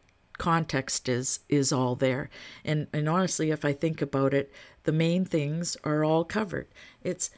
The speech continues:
you know, let's give God thanks. Give God thanks for another day. Give God thanks for, uh,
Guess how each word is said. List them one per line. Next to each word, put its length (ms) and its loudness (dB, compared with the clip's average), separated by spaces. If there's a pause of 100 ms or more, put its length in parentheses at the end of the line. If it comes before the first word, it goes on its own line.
(160)
you 140 0
know, 140 -2
let's 280 -2
give 440 2
God 340 0
thanks. 520 -2
Give 300 -4
God 300 -2
thanks 320 0
for 160 -4
another 380 0
day. 360 0
Give 240 -4
God 240 -2
thanks 360 -4
for, 340 -2 (420)
uh, 260 -4